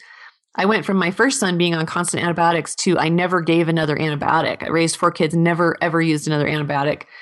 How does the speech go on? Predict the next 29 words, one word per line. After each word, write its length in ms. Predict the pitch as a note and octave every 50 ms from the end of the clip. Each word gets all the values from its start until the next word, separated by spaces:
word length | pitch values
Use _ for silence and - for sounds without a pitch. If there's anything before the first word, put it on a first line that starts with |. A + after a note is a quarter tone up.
| - - - - _ _ _ _ - -
And 100 | G#3 G#3+
a 40 | A3
lot 240 | G#3+ G3+ G#3+ B3+
of 100 | D4 C#4
that, 260 | A#3+ G#3 F#3+ F#3+ - -
it, 140 | - G3 F#3 -
it 220 | - G3 F#3+ G3 _ -
literally 360 | F3+ G3+ G#3+ C#4 B3+ A3 G3+
just 160 | F3 F3+ -
happened 400 | G#3 G3 G3 G3 F#3+ F3+ F3+ F3
the 160 | F3 E3 F3+
year 340 | E3+ D#3+ E3+ F3 F#3 G3 G3
I 200 | - E3 D#3+ E3+
discovered 580 | E3 F#3 E3 - - F#3+ E3 D3+ E3 E3 D#3+ D#3+
how 160 | D#3+ E3+ D#3+
to 80 | E3+
make, 500 | E3+ E3 D#3 D3+ D#3 D3+ - - - _ _ _ _
you 120 | F3 E3+
know, 360 | D#3+ D3+ D3 D3 D3+ D#3+ D#3 - _ _ _ _ _ _ _ _ _ _ _ -
kefir 580 | - A3 G#3 - - D3 - C#3 C#3+ D3+ D3 - _ _ _
and 100 | E3 F3
yogurt 520 | E3+ E3 E3+ F3+ E3+ E3 D#3+ D3+ C#3+ - -
and 180 | - D#3+ D#3 D#3
raw 180 | D#3+ D#3 D#3
sauerkraut. 520 | D#3+ - - E3 E3 E3 E3 - D#3+ C#3+ -
It's 140 | - - -
super 500 | - - - - B3 B3 B3 B3+ B3 A#3
cheap, 460 | - - - A#3 G#3+ G3+ F#3 - -
but 160 | F#3 E3+ -